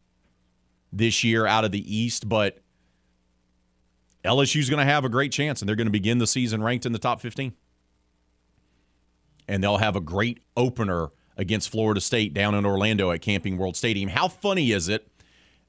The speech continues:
that <laughs> Florida State and L S U began the season playing each other last year? They ended their seasons playing in the same stadium.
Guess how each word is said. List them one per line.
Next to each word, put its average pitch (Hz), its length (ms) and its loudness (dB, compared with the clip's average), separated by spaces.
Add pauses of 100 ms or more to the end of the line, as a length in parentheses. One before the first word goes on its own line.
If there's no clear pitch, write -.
that 113 400 0 (200)
<laughs> 143 180 -4 (560)
Florida 170 360 2
State 170 260 2
and 143 100 2
L 151 160 4
S 135 140 0
U 143 120 2
began 123 340 2
the 139 80 2
season 117 320 2
playing 123 300 2
each 117 160 2
other 101 180 4
last 92 320 2
year? - 180 -12 (1120)
They 127 280 0
ended 160 320 2
their 135 100 4
seasons 113 640 0 (840)
playing 139 580 2 (760)
in 123 140 2
the 117 80 2
same 139 300 2
stadium. 98 600 0